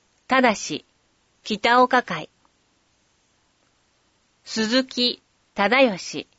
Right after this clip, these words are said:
新明会。宮島、健二。川北町生会。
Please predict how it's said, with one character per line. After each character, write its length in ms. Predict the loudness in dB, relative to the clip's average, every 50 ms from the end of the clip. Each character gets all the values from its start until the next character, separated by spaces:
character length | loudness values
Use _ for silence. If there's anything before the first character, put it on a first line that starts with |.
| _ _ _ _ _ _ _ _ _
新 380 | -10 -4 0 2 4 4 4
明 180 | 4 4 2 2
会。 300 | -2 -8 -16 -16 -16 -20 _ _ _ _ _ _ _ _ _ _ _ _ _ _ _ _ _ _ _ _ _ _ _ _ _ _ _ _ _ _ _ _ _ _ _ _ _ _ _ -10
宮 380 | -6 -2 0 2 4 4 2 2
島、 480 | 0 -4 -2 0 0 0 0 -2 -4 _ _ _ _ _ _ -6
健 320 | 0 0 0 0 0 -4
二。 240 | -10 -10 -12 -12 -12 _ _ _ _ _ _ _ _ _ _ _ _ _ _ _ _ _ _ _ _ _ _ _ _ _ _ _ _ _ -2
川 280 | 2 4 4 4 4
北 240 | 2 0 0 0 0
町 240 | 2 6 6 6 6
生 220 | 6 2 0 0
会。 260 | 0 -2 -12 -14 -14